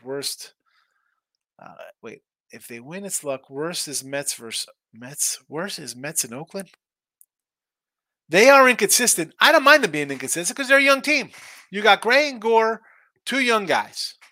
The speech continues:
leading the rotation. Corbin is, <sighs> I mean, he's not terrible Corbin from two years ago. The last two years, I should say.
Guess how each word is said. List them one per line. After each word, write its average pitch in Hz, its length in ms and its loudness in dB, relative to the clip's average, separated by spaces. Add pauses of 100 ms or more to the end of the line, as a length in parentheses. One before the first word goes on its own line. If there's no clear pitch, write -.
(260)
leading 214 340 -6
the 208 80 -6
rotation. 190 540 -4 (880)
Corbin 254 440 -2
is, 214 440 -10 (1500)
<sighs> - 640 -12
I 139 100 -12
mean, 151 180 -12
he's 160 200 -8
not 226 220 -4
terrible 196 320 0
Corbin 139 300 -4
from 120 120 -20
two 160 180 -12
years 123 280 -12
ago. 95 200 -18 (240)
The 117 60 -16
last 123 340 -10
two 104 120 -20
years, 87 260 -20
I - 40 -20
should - 220 -16
say. - 140 -18